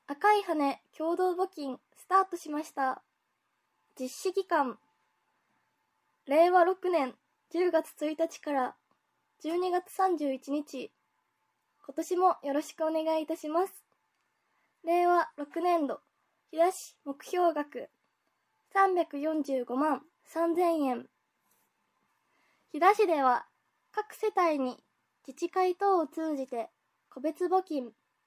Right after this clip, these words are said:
事務所等への法人募金についてのご協力をお願いしております。趣旨をご理解いただき、皆様の温かいご協力をお願い申し上げます。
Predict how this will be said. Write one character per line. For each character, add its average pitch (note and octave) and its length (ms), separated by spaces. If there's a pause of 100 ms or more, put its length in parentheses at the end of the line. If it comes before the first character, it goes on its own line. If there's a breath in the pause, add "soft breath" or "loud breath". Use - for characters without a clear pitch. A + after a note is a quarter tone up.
(480)
事 C#4 100
務 E4 140
所 G4 160
等 G4 260
へ D#4 80
の B3 180 (260)
法 F#4 200
人 F#4+ 280
募 F#4+ 120
金 D4+ 200
に C#4+ 120
つ D4+ 140
い C#4+ 80
て C#4 120
の D4+ 180
ご B3 120
協 C#4+ 240
力 C#4+ 320
を C#4 40
お - 100
願 C4+ 280
い C#4 60
し - 80
て C#4+ 100
お C4+ 80
り C4+ 120
ま D4 160
す。 - 160 (1080)
趣 G4 200
旨 D#4 100
を - 200
ご C#4 80
理 E4 120
解 D4+ 240
い C4+ 40
た B3 100
だ B3 100
き、 - 300 (520)
皆 D#4 180
様 D4 260
の D#4 180 (180)
温 D4+ 340
か F#4+ 120
い E4 100
ご C4+ 120
協 C4+ 240
力 C4+ 320
を D4+ 120 (120)
お B3 60
願 B3+ 260
い C4+ 40
申 B3+ 200
し C#4+ 160
上 B3+ 80
げ B3+ 100
ま C4+ 160
す。 - 180